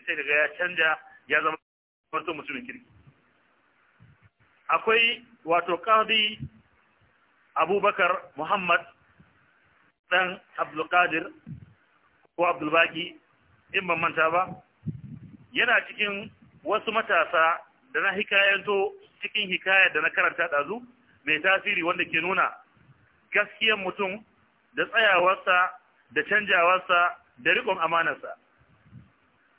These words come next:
A garin Makka, ya sha yunwa, ya zaga, ya zaga ko ina yana ci-, cikin wahala. Amma sai ya tsinci kaya ko jaka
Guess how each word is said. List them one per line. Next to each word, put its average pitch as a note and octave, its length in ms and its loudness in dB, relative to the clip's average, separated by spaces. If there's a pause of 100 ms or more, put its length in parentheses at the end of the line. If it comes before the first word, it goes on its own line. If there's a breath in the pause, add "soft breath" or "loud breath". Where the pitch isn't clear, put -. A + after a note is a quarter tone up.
(240)
A C#3+ 100 0
garin F3 260 0
Makka, F#3+ 420 -2 (920)
ya F3+ 440 2
sha F#3 200 2
yunwa, F#3 360 -4 (260)
ya E3 240 4
zaga, E3+ 400 2
ya E3 220 4
zaga E3+ 280 0
ko F3+ 240 -8
ina D3+ 120 0
yana D#3+ 200 0 (120)
ci-, - 140 -14 (160)
cikin E3+ 360 -10
wahala. D3+ 340 -4 (1400)
Amma F3+ 320 0
sai G#3+ 140 0
ya G#3+ 80 2
tsinci F3 420 -8
kaya F3+ 640 2 (960)
ko G3 180 2
jaka E3 460 0